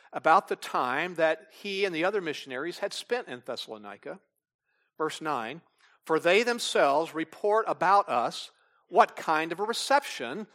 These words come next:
we had with you." Paul was not only, in other words, being updated on the Thessalonians, but also he was being told from time to time how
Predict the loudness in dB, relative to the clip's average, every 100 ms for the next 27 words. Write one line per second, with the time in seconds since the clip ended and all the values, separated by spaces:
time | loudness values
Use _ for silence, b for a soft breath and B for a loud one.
0 | b b b -8 -6 0 2 4 2 0
1 | -4 -6 -4 -6 -6 -12 _ _ _ _
2 | _ _ _ _ _ _ _ -6 4 6
3 | 6 4 4 6 8 6 2 0 0 0
4 | -2 2 2 2 0 -2 -2 0 -2 0
5 | -2 0 -2 -4 _ b b b 4 4
6 | 2 0 0 0 -2 -2 -2 -4 -6 -6
7 | -2 0 4 4 4 2 4 4 2 B
8 | B B B -4 -2 0 -2 -2 0 4
9 | 4 2 -2 -4 0 0 -2 -6 -2 0
10 | 0 -2 0 6 8 8 6